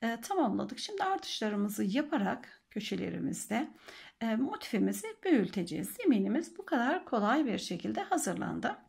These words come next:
Dört zincirimizi daha önce çekmiştim. Beş, altı, yedi, sekiz tane zincirimi çekiyorum. Dörder dörder örmüş olduğum iki trabzanımızı, iki zincirimizi de çekmiş olduğumuz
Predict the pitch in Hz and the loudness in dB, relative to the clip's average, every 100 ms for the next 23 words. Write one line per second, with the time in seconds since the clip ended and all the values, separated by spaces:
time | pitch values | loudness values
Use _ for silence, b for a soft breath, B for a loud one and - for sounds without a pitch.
0 | _ _ - 415 453 - 247 247 214 202 | _ _ 0 4 4 2 4 6 6 4
1 | 202 202 359 285 233 202 202 - 196 - | 4 2 4 6 6 4 2 0 -2 0
2 | 185 - 254 311 247 240 254 - - - | 0 0 -2 -2 4 6 6 2 0 4
3 | 214 208 208 226 302 208 214 214 269 - | 6 6 4 -2 0 2 2 2 0 0
4 | 285 269 339 - 208 202 208 240 254 202 | 0 2 0 2 2 2 2 6 6 6
5 | 180 196 233 220 185 196 240 - B B | 2 2 0 0 0 2 0 -2 B B
6 | B B B _ _ _ _ _ _ - | B B B _ _ _ _ _ _ 4
7 | 339 370 381 427 427 254 214 208 240 277 | 6 6 4 -2 2 4 4 4 2 2
8 | 247 214 214 233 190 170 180 - 208 311 | 2 2 2 0 0 -2 -2 0 2 0
9 | - _ _ _ _ - 339 403 - 247 | -4 _ _ _ _ -10 -10 -6 2 4
10 | 214 190 196 190 190 185 - 196 - - | 4 2 0 2 2 0 -2 -4 -4 -10
11 | - 277 233 233 220 190 196 220 240 240 | -4 -2 2 2 2 0 -2 0 -2 -2
12 | 214 247 - 190 175 202 202 - | -6 -4 -2 -2 0 2 0 0